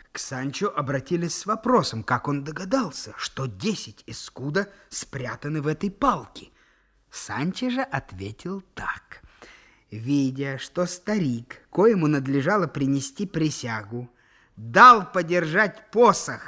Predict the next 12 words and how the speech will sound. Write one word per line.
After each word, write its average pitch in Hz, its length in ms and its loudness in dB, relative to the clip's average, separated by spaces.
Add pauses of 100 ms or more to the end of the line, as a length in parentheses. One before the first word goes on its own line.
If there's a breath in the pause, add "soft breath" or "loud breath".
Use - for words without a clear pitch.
(320)
на 135 180 -4
время 156 340 -2
присяги 139 840 -4 (120)
истцу, 180 880 0 (1200 soft breath)
а 160 140 2
поклявшись, 202 720 -4
что - 200 -8
воистину 160 580 -2
и 156 60 2
вправду 156 500 0
возвратил 147 720 0
долг, 117 460 -6